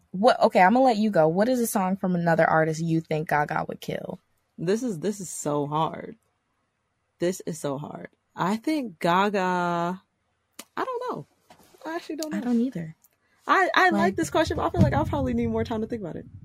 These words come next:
Speaker 1: 'Cause I'm like, what, well, what's a song that needs the force of her voice that the person thought they had, but they didn't?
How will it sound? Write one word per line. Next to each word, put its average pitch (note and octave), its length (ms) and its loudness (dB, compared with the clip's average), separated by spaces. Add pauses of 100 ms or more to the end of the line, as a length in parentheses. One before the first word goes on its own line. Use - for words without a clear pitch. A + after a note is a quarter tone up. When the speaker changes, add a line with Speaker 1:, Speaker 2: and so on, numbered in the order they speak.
(480)
Speaker 1:
'Cause C#4+ 160 -2
I'm D#4 80 2
like, D4+ 160 0
what, A#3+ 320 0
well, B3+ 480 4
what's G3 380 2
a E4+ 100 0
song B3+ 360 4
that F#3 120 2
needs G3 560 2
the F3 160 0
force F3+ 480 2
of E3 140 -2
her E3 120 0
voice D#3 600 -2
that D#3+ 320 2
the D#3+ 180 -4
person D#3+ 420 -2
thought D3+ 280 -2
they D#3 140 -4
had, E3+ 440 -4
but D#3 160 -8
they D3 100 -10
didn't? D3+ 400 -12